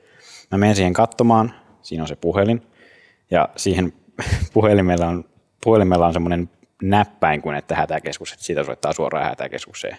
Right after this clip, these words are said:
Siinä vieressä oli, meillä oli terttu banaaneja ja siinä päällä semmonen mustikkakeitto,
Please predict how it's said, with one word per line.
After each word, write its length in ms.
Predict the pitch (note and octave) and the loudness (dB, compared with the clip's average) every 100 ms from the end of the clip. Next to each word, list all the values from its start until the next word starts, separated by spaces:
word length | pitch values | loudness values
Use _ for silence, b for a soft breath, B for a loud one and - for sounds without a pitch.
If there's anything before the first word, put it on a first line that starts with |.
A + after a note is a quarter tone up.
| _ | _
Siinä 200 | F2+ F2 | -4 2
vieressä 380 | G#2+ G2+ - | 4 2 0
oli, 80 | E2 | -2
meillä 280 | D#2 D#2 D#2 | -2 -8 -6
oli 120 | D#2+ - _ _ - | -6 -8 _ _ 0
terttu 280 | F2+ - | 0 -2
banaaneja 600 | - F#2+ G#2 F#2 E2+ E2 D#2+ b b b | -2 2 4 2 2 -2 -4 b b b
ja 60 | E2 | -6
siinä 160 | E2 | -6
päällä 240 | - D#2+ D#2+ | 0 2 2
semmonen 220 | D#2+ D#2+ | 0 -6
mustikkakeitto, 840 | F2+ F#2 D#2+ - - D#2+ - - | -4 -4 -4 -6 -4 -4 -2 -6